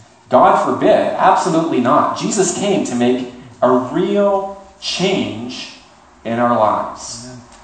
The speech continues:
Speaker 1: And I'm not offering you a set of principles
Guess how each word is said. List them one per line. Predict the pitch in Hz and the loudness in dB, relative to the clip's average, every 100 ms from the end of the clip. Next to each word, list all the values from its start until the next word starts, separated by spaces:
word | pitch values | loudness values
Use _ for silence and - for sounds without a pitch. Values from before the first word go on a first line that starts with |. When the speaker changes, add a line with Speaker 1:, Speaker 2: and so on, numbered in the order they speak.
| - - - - - - - - - - - - - - - - - - - - - - - - | -20 -20 -20 -20 -20 -20 -20 -20 -20 -20 -20 -20 -20 -20 -20 -20 -20 -20 -20 -20 -20 -20 -20 -12
Speaker 1:
And | 110 | -6
I'm | 110 | -2
not | 202 | 0
offering | - 135 - - 110 107 | 4 6 4 2 -2 -6
you | 104 107 - | -8 -8 -8
a | |
set | - 127 107 | -4 -2 -2
of | - | -6
principles | - 165 147 131 127 117 120 123 - - - - | -6 -6 -6 -4 -2 -2 -4 -6 -8 -12 -16 -20